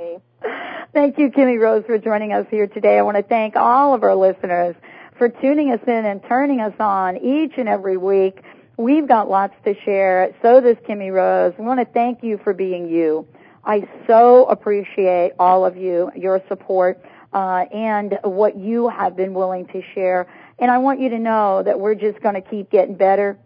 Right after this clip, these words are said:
making it better for each and every one of you because you inspire me. I wanna thank you all for tuning us in here tonight. Kimmy Rose, as we say on the Doctor Pat Show,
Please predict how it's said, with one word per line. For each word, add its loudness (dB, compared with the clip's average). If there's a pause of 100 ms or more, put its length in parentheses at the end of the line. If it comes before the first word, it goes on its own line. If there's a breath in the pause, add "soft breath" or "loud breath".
(140)
making -2
it -8
better 2
for -8
each -8
and -10
every -6
one -4
of -10
you -6
because -4
you -6
inspire -6
me. -10 (300 soft breath)
I -4
wanna -2
thank -4
you -2
all 4
for -4
tuning -10
us -4
in -10
here -8
tonight. -6
Kimmy -4
Rose, 2
as 0
we -10
say 0
on -4
the -6
Doctor 0
Pat -2
Show, 2